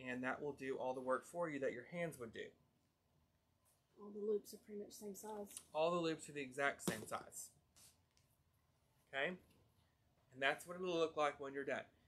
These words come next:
Speaker 1: Never let go of the center of this bow, because if so, all your ribbon's gonna fall apart, okay? So now I'm gonna grab a piece of wire. Okay?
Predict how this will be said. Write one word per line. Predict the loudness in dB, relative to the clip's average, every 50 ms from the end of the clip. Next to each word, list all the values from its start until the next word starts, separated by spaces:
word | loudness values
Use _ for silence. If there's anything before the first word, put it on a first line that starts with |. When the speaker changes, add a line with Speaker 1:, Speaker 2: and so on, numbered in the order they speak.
| _ -14 -12
Speaker 1:
Never | -4 0 0 2 2 4 4 4
let | 4 4 4 2 2
go | 2 4 4 6 4 2 0 -4 -8 -6
of | -6 -6 -6
the | -4 -6
center | -2 -2 0 2 2 2
of | 2
this | 0 -2 -6 -4
bow, | -2 0 0 0
because | -2 -4 -8 -8 -6 -4
if | -6 -4
so, | -2 2 4 6 6 6 4 2 2
all | 4 4 4 4 4
your | 4
ribbon's | 4 4 2 2 0 -4 -6
gonna | -8 -8 -6
fall | -2 0 0 0 0
apart, | 0 0 0 0 0 -2 _ _ _ -12
okay? | -6 -4 -4 -4 -4 -8 -12 _ _ _ _ _ _ _ _ _ _ _ _ _ _ _ _ _ _ _ _ _ _ _ _ _ -14
So | -6 -2
now | 0 0
I'm | 2 0
gonna | -2 -4 -6 0
grab | 2 4 4 4 2
a | 0 -6
piece | -10 -10 -10 -10
of | -12 -14 -14 -10
wire. | -4 -2 0 0 0 0 -2 -2 -4 -4 -6 -10 -16 _ _ _ _ _ _ _ _ _ _ _ _ _ _ _ _ _ _ _ _ _ _ _ _ _ _ _ _ _ _ _ _ _ _ _ -20 _ _ _ _ _ _ _ _ _ _ _ _ _ _ _ _ _ _ _ _ _ -20 _ _ _ _ _ _ _ _ _ _ _ _ _ _ _ _ _ _ _ _ _ _ _ _ _ _ -6
Okay? | -6 -6